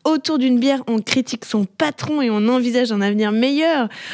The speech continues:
Autour d'une bière, on rit avec nos amis en se racontant nos meilleures blagues.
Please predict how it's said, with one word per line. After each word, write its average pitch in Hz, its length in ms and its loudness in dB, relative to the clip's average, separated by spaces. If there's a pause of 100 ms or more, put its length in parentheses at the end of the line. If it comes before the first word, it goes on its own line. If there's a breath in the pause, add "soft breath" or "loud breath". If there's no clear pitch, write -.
(140 loud breath)
Autour 277 360 0
d'une 233 220 2
bière, 262 360 0
on 214 140 0
rit 233 420 2
avec 190 300 -4
nos 190 320 2
amis 233 340 2
en 175 60 -2
se 175 140 -6
racontant 202 520 -4
nos 190 140 -2
meilleures 190 280 0
blagues. 196 340 -2